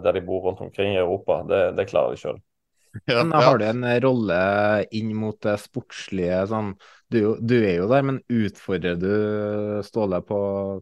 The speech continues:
Speaker 3: taktikk, laguttak, og har du den rollen nå, eller?
Speaker 1: Ja, altså der, men der er det jo flere, altså det er jo Kent Bergersen også, som er assistenttrener, og så har vi en fysisk trener og en analytiker, så det er en liten sånn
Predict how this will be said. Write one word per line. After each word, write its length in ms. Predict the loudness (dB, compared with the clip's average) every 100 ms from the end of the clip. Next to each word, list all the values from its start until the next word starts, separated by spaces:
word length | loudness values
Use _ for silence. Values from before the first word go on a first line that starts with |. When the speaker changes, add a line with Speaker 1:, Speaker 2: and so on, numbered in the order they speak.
| -10
Speaker 3:
taktikk, 580 | -12 -10 -8 -8 -10 -20 -20 -6
laguttak, 640 | 0 0 0 -2 -2 -4 -2
og 140 | -2
har 160 | 0 0
du 80 | -2
den 220 | -4 -2 -2
rollen 240 | 0 0
nå, 80 | -2 -6
eller? 100 | -10 _ _ _ _ _ _ _ 8
Speaker 1:
Ja, 140 | 10 10
altså 180 | 8 6
der, 220 | 6 6
men 140 | 4 4
der 140 | 8
er 80 | 6
det 60 | 6
jo 60 | 2
flere, 320 | 6 6 8
altså 240 | 4 2
det 60 | 0
er 60 | 0
jo 80 | 0
Kent 220 | -2 2
Bergersen 480 | 2 2 -2 -4 2
også, 300 | 2 2 -4
som 100 | -4
er 80 | -2
assistenttrener, 840 | -4 0 0 0 2 2 4 4 2
og 60 |
så 80 | 0
har 140 | 0 0
vi 140 | 0
en 140 | 0 -4
fysisk 400 | -8 -8 -10 -4 4
trener 340 | 4 6 6
og 140 | 6
en 100 | 4 0
analytiker, 640 | 0 0 -4 -8 -6 -2 0
så 140 | 6
det 60 | 6
er 80 | 6
en 100 | 4
liten 260 | 0 0 2
sånn 220 | 2